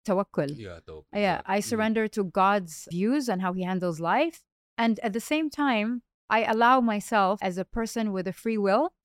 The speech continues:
Speaker 1: which
Speaker 2: Mm-hmm.
Speaker 1: God gave me, to make the decisions I wanna take, even if they're wrong.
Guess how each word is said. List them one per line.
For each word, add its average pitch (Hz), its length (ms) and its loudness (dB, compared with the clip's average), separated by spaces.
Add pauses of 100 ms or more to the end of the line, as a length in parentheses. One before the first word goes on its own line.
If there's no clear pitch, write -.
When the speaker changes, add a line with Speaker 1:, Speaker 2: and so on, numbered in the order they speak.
(220)
Speaker 1:
which - 160 -2
Speaker 2:
Mm-hmm. - 120 -10
Speaker 1:
God 202 160 0
gave 226 180 2
me, 196 260 0 (260)
to 226 80 2
make 220 220 2
the 208 80 2
decisions 214 440 -2
I 196 100 2
wanna 269 240 2
take, 190 220 -2
even 240 200 2
if 208 80 -4
they're 185 140 -2 (100)
wrong. 151 340 -2